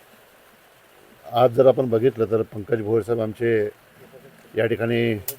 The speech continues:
राज्यमंत्री आहेत, या जिल्ह्याचे पालकमंत्री आहेत आणि शिक्षण मंत्र्यांच्याच मतदारसंघामध्ये, शिक्षण मंत्र्यांच्या जिल्ह्यामध्ये आज अशा पद्धतीची दुर्दैवी घटना होते आहे,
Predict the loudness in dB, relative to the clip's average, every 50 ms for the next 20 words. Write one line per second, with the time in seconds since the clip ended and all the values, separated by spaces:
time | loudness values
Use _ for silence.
0 | -16 -20 -20 -20 -16 -10 -6 -6 -4 -2 -2 0 0 -2 -2 0 4 4 4 4
1 | 2 -2 _ -20 _ _ _ -10 -4 -4 -4 -2 -2 0 2 2 2 2 0 -2
2 | 0 0 0 0 0 -2 -4 -4 -4 -4 -4 -6 -8 -14 -20 -20 -20 -20 -20 -20
3 | -20 -20 -20 -20 -16 -10 -8 -2 0 2 4 4 4 4 2 0 -4 -6 -12 -18
4 | -20 -18 -16 -16 -14 -14 -4 2 2 4 4 4 2 2 2 2 4 4 4 4
5 | 2 6 10 10 10 10 8 4 -14 -16 -16 -20 -20 -20 -20 -20 -20 -18 -6 -2
6 | -2 2 8 12 12 12 12 8 2 0 2 2 2 0 0 -2 -4 -6 -8 -16
7 | -20 -20 -20 -20 -20 -20 -20 -20 -20 -20 -20 -16 -12 -12 -10 -2 4 4 4 6
8 | 4 2 4 4 6 8 8 6 6 4 4 8 8 8 8 8 6 0 -2 -6
9 | -10 -18 -20 -20 -20 -20 -20 -20 _ _ _ -20 -20 -20 -20 -20 -20 -20 -4 2
10 | 6 8 10 8 8 8 8 8 8 8 8 4 0 0 0 -2 0 0 2 0
11 | 0 0 0 2 4 4 6 6 4 2 2 0 0 -2 -2 -2 0 2 2 2
12 | 2